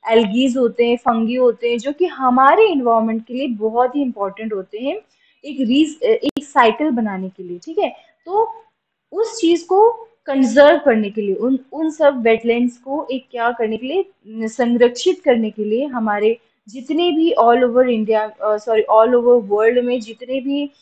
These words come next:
अ, countries हैं, उन्होंने एक treaty sign किया, उसी को conviction बोलते हैं। और ये हुआ कहाँ पे था? ये ईरान के एक शहर, एक शहर है रामसर साइट,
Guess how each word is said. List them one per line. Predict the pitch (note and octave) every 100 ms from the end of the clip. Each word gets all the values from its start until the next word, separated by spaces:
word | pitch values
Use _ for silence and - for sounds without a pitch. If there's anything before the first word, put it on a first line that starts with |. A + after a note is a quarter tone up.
| _ _ _
अ, | G#3+ G#3+ G#3+ G#3 G3 - - _ _ _ _
countries | B3 A#3+ C4 D4+ D4
हैं, | A#3+ F#3+
उन्होंने | B3 C#4 C#4+
एक | E4+ -
treaty | A#3+ G3+ B3+
sign | B3+ G#3+ G3+
किया, | G3 B3 E4+
उसी | - C#4 F4
को | E4+
conviction | F4 B3 A3 G3+ G3 A3
बोलते | G3+ F#3+ F3 F3+
हैं। | F3 _ _ A#3+
और | C4
ये | C#4
हुआ | D4 B3 C4+
कहाँ | C#4 C#4+ C4+
पे | C4+ C#4
था? | D4+ D#4 - _
ये | C4 -
ईरान | A#3+ A#3+ B3 C4+
के | C#4
एक | D4+ B3 A#3+
शहर, | - A3 A3 F#3+ G3
एक | - A#3+ -
शहर | - A3+ A#3
है | A#3+ D#4+ C#4+
रामसर | A3 G3+ G3 G#3 F4+
साइट, | _ - F#3+